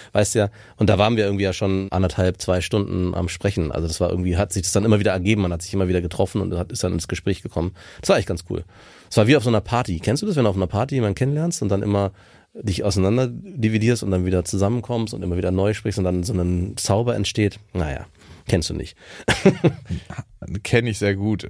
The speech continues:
Speaker 2: aber danach ist nichts mehr passiert beim letzten Mal.
Speaker 1: <laughs>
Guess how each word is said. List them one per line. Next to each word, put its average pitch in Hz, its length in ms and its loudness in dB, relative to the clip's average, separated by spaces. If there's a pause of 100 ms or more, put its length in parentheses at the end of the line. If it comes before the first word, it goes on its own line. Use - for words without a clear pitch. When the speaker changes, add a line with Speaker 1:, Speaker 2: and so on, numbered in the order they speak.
Speaker 2:
aber 92 300 2
danach 107 360 2
ist 104 100 -8
nichts 120 220 -2
mehr 107 120 2
passiert 113 420 2
beim 90 160 2
letzten - 360 2
Mal. 175 800 4
Speaker 1:
<laughs> - 0 -